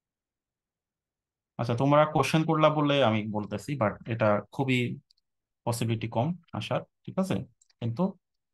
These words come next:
জানার জন্য আমি পড়াচ্ছি, মানে, আবার ভয় পাইও না কেউ। তো this is our sin x, ওকে, ব্ল্যাকটা হচ্ছে sin x,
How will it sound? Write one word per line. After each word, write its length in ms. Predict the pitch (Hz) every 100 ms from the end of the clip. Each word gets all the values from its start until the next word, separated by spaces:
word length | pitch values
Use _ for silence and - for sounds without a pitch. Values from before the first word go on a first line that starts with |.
| _ _ _ 110
জানার 220 | 113 120 117
জন্য 120 | 117 110
আমি 80 | 113
পড়াচ্ছি, 300 | 104 104 120 127 _
মানে, 140 | 117 113 110
আবার 200 | 110 113 - - _ _ _ 117
ভয় 140 | 117 110
পাইও 140 | 113 107
না 40 | 107
কেউ। 100 | 143 - _ _ _ _ _ _ _ _ _ _ _
তো 60 | 113
this 120 | 120 120
is 80 | 135 127
our 100 | 120
sin 220 | 123 104 101 -
x, 20 | - - _ _ _ _ _ _ -
ওকে, 140 | 170 117 - 110
ব্ল্যাকটা 280 | 110 107 123
হচ্ছে 200 | 120 - 180 185 _ _ _ _ _ _ _ _ _ - -
sin 160 | 113 104
x, 20 | 113